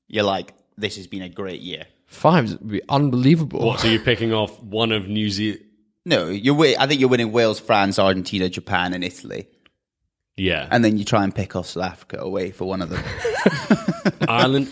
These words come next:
Speaker 3: Ireland aren't that good.
Speaker 2: Ireland are in transition.
Speaker 3: Ireland are in
Speaker 1: Yeah.
Speaker 3: transition. Wales are in transition as
Speaker 1: Like,
Speaker 3: well.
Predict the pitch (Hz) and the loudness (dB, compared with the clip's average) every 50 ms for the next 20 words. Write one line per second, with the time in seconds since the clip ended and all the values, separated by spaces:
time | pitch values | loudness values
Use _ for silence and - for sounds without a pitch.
0 | - 139 151 185 220 240 247 247 220 214 208 214 220 185 151 156 139 123 170 - | 2 4 4 6 6 6 4 6 6 6 6 6 4 4 4 4 4 6 6 6
1 | 123 147 175 262 262 233 214 - - - - - - 151 160 151 151 143 - 147 | 6 6 6 4 4 2 0 -2 -2 -6 -6 0 4 6 6 6 6 4 4 2
2 | 131 120 107 107 107 - - 101 120 151 156 123 135 143 156 165 160 139 127 120 | 2 4 2 2 0 0 -2 -4 -4 -4 -2 -2 0 0 0 0 0 2 2 2
3 | 117 104 117 113 104 104 101 95 - - 110 113 123 127 - - 110 120 131 143 | 2 0 0 0 0 0 0 -2 -2 -4 -6 -6 -6 -10 -12 -4 0 4 4 6
4 | 147 143 127 127 120 117 117 110 104 98 110 107 101 95 101 90 - 92 90 - | 6 6 6 6 6 6 4 4 2 2 0 0 0 0 -2 -2 -2 -2 -2 -2
5 | 90 87 82 87 98 | -2 -4 -4 -6 -8